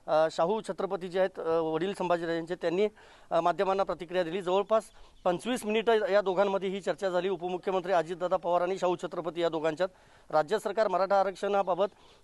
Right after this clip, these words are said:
सकारात्मक असल्याचं शाहू महाराज यांनी सांगितलेलं आहे आणि जे आंदोलन करणार आहेत संभाजीराजे छत्रपती येत्या सोळा, अ, जूनला, त्याबाबत मात्र कुठलीही चर्चा झाली नाही, असं, अ, शाहू छत्रपती यांनी, अ, स्पष्ट केलेलं आहे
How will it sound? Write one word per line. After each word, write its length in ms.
सकारात्मक 480
असल्याचं 340
शाहू 160
महाराज 280
यांनी 160
सांगितलेलं 420
आहे 80
आणि 260
जे 280
आंदोलन 580
करणार 320
आहेत 200
संभाजीराजे 480
छत्रपती 520
येत्या 240
सोळा, 360
अ, 540
जूनला, 460
त्याबाबत 400
मात्र 220
कुठलीही 380
चर्चा 360
झाली 340
नाही, 180
असं, 200
अ, 300
शाहू 160
छत्रपती 480
यांनी, 380
अ, 240
स्पष्ट 380
केलेलं 240
आहे 80